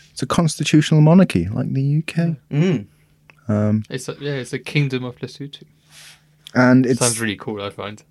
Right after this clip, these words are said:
Speaker 2: It does.
Speaker 1: Its, uh, its currency is the loti, which is just pegged to the rand 'cause it's probably just easier. Makes sense.
Speaker 2: Same, same,
Speaker 3: I
Speaker 2: but
Speaker 3: think they
Speaker 2: different.
Speaker 3: actually had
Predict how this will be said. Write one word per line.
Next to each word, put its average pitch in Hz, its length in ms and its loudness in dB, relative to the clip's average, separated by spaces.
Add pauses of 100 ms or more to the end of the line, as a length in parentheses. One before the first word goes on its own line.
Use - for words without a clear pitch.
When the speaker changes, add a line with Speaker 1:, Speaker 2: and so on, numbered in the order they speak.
(140)
Speaker 2:
It 123 100 6
does. 87 200 -2
Speaker 1:
Its, - 140 -2
uh, 120 380 4
its 110 120 -6
currency 135 520 0
is 98 140 2
the 107 120 2
loti, 107 600 4
which - 160 -8
is 92 180 -2
just 92 200 -6
pegged 90 260 -4
to - 80 -10
the 90 80 0
rand 82 500 0
'cause - 120 -14
it's - 100 -18
probably - 280 -10
just - 160 -12
easier. 80 400 -6 (300)
Makes - 260 -10
sense. 80 100 -4
Speaker 2:
Same, 104 160 -2
same, 104 220 0
Speaker 3:
I 151 40 2
Speaker 2:
but 156 80 2
Speaker 3:
think 110 160 -2
they - 80 -4
Speaker 2:
different. 127 80 -2
Speaker 3:
actually 131 220 -6
had 113 280 -8